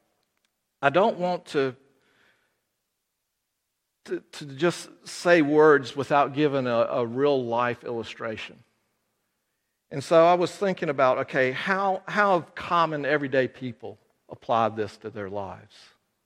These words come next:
And immediately one thing came to my mind, an incident that happened here in South Carolina about a little over six years ago.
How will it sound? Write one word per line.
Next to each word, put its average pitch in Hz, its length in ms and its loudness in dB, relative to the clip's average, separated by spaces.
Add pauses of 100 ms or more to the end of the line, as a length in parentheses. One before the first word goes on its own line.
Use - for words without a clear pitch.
(1700)
And 151 300 2
immediately 160 640 4
one 156 200 2
thing 156 240 -2
came 147 260 -4
to 131 60 -6
my 127 140 -2
mind, 110 560 -4 (260)
an 135 140 -6
incident 147 460 -2
that 123 120 4
happened 135 360 0
here 139 400 -2
in 117 120 -6
South 127 300 0
Carolina 127 460 -4
about 120 360 -2
a - 40 -20
little 143 260 -2
over 139 240 -4
six - 260 -14
years 143 240 -10
ago. 98 200 -16